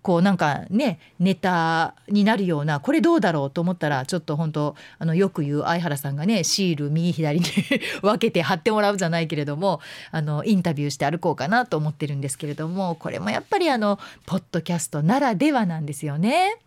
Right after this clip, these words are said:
で、そのポッドキャストなんですけれども、皆さん、皆さんが、あの、今年も聞いてくださったポッドキャスト、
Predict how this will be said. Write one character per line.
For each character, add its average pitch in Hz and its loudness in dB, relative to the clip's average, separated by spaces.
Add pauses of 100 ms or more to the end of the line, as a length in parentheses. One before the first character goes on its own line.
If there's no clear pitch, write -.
(1040)
で、 226 2
そ 202 2
の 165 2 (240)
ポ 196 2
ッ - -4 (120)
ド 180 2
キ 269 0
ャ 277 2
ス - -2
ト 196 2 (180)
な 202 6
ん 175 8
で 165 4
す - 0
け 214 2
れ 180 4
ど 175 4
も、 202 4 (220)
皆 175 6
さ 170 2
ん、 - -10 (360)
皆 160 0
さ 156 0
ん 151 0
が、 147 -2
あ 170 -2
の、 143 -2
今 156 -6
年 147 -2
も 147 2
聞 175 -6
い 156 -2
て 170 -2
く 170 -2
だ 165 0
さ 185 0
っ 175 -4
た 143 -2 (100)
ポ 180 0
ッ 180 -2
ド 175 0
キ 175 -2
ャ 170 2
ス - -6
ト、 - -2